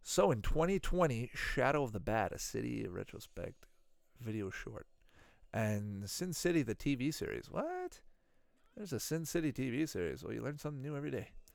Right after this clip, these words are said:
You learn something new when you watch Big Guy and Rusty. Okay. So he hasn't been doing too much in the last little while, but, well, that's all right.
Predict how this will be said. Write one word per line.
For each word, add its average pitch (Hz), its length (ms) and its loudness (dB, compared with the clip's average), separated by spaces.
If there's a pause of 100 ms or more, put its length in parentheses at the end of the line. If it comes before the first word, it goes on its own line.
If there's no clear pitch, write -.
(560)
You 131 120 6
learn 190 160 8
something 175 260 8
new 196 200 6
when 104 160 2
you 82 100 -6
watch 90 380 0
Big 104 180 2
Guy 92 140 6
and 78 120 0
Rusty. 90 460 0 (920)
Okay. 80 460 -2 (1080)
So - 120 -2
he 120 80 6
hasn't 127 240 4
been 92 340 -6
doing 98 280 -4
too - 220 -4
much 71 320 -6
in 78 160 -10
the 60 80 -10
last 65 240 -6
little - 140 -10
while, 64 240 -2
but, - 140 -4 (640)
well, 73 420 -6
that's - 160 -2
all - 60 -4
right. 65 180 -4